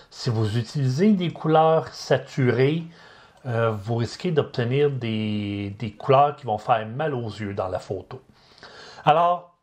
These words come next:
dans les basses lumières, j'ai ajouté du mauve.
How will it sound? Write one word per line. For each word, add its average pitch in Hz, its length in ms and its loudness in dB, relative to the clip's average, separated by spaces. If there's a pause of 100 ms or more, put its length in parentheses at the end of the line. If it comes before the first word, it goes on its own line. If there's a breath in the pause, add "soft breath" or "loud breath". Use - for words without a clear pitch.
(760)
dans 202 240 4
les 247 100 -6
basses 202 380 -2
lumières, 151 640 0
j'ai 165 400 -4
ajouté 131 800 0 (240)
du 113 420 -2
mauve. 160 480 2